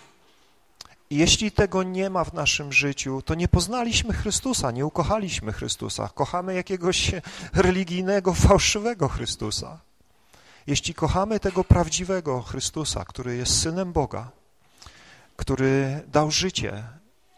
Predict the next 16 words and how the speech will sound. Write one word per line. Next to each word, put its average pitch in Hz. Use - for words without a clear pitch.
członkom 165
swego 151
Kościoła, 110
to 151
kochamy 117
Kościół, -
kochamy 127
każdego 131
brata, 110
każdą 127
siostrę. 123
I 127
nie 131
są 151
nam 139
obojętni 131